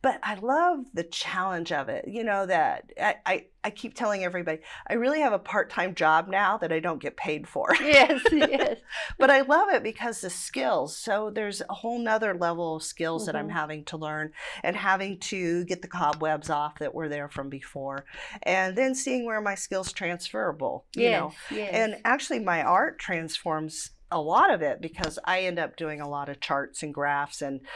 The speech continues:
Speaker 1: and some of the graphic design, like I just did their invitation for their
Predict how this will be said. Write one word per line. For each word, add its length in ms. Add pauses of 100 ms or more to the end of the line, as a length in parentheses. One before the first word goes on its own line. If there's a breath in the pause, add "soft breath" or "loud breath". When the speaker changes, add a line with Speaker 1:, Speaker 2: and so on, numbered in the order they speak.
(260 loud breath)
Speaker 1:
and 140
some 240
of 60
the 320
graphic 400
design, 380
like 200
I 100
just 300
did 200
their 300
invitation 840
for 160
their 240